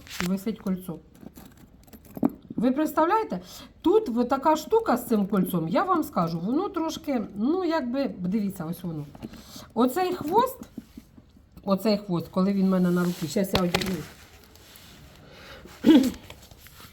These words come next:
Оцей хвост, він на руці, він зачіпається. Понімаєте? Дивіться. За все, що мо-, дивіться, ось бачите.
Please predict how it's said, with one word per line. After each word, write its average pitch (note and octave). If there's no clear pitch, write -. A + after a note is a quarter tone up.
Оцей A#3+
хвост, G#4
він A3+
на G#3+
руці, F3+
він F#4+
зачіпається. C4
Понімаєте? C#4+
Дивіться. A3
За B3+
все, A#4+
що F#4+
мо-, D#4
дивіться, A#3
ось F#3+
бачите. C4+